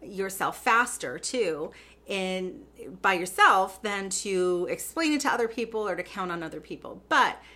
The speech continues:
the thing is that you cannot do it alone, especially this time of year where we get more things to do,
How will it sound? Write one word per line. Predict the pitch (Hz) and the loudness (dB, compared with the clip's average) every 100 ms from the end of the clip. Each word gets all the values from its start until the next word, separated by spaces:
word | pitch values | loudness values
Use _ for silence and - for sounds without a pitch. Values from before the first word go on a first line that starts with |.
| - - - | -20 -20 -14
the | |
thing | 269 - 403 339 | -8 0 2 4
is | 202 170 170 - - _ | 2 -2 -6 -10 -14 _
that | - 233 226 220 - - | -2 0 0 -2 -8 -10
you | 233 | -10
cannot | 247 233 269 233 175 | -8 -2 0 0 -2
do | 175 160 | -6 -8
it | |
alone, | 143 - - - _ | -8 -12 -16 -18 _
especially | 226 247 - 294 302 - 330 311 311 | -6 -4 -2 -2 -2 -4 -6 -4 -6
this | 233 226 294 | 0 0 0
time | - 311 294 | -2 -4 -2
of | 247 | -4
year | 214 208 220 233 | -4 -4 -2 -2
where | 233 202 190 190 190 - - - - | -2 -2 0 0 -4 -8 -20 -20 -12
we | 208 226 220 | 0 2 2
get | 214 190 185 | 2 2 0
more | 190 185 180 202 254 | -2 -6 -4 0 0
things | 262 254 254 | 0 -2 -2
to | 233 | -4
do, | 175 131 160 | -4 -6 -8